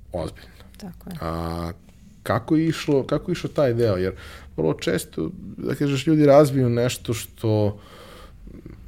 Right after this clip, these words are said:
Speaker 1: misle da je proizvod, pa ga i završe da bude proizvod, da li je, da li jeste ili nije, da li mu treba dorada ili ne, ostavimo po strani, ali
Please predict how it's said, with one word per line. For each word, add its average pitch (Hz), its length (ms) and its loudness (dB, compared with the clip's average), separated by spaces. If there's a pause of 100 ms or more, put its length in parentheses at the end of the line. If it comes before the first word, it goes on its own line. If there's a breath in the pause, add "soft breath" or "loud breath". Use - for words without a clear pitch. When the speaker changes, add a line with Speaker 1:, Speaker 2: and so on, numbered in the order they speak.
(260)
Speaker 1:
misle 110 440 2
da 85 120 -4
je 85 80 -4
proizvod, 113 640 -2
pa 120 120 6
ga 113 120 2
i 110 100 4
završe 107 440 2
da 87 80 -8
bude 90 240 -6
proizvod, 107 400 0
da 104 160 2
li 101 100 2
je, 90 100 -2 (240)
da 104 240 2
li 98 120 2
jeste 107 340 0
ili 95 140 -2
nije, 98 220 -2
da 95 160 -2
li 95 100 -2
mu 90 140 -6
treba 95 280 -2
dorada 92 420 -2
ili 87 200 -2
ne, 92 260 -4 (280)
ostavimo 98 520 -2
po 95 140 -8
strani, 143 480 -4
ali 143 240 4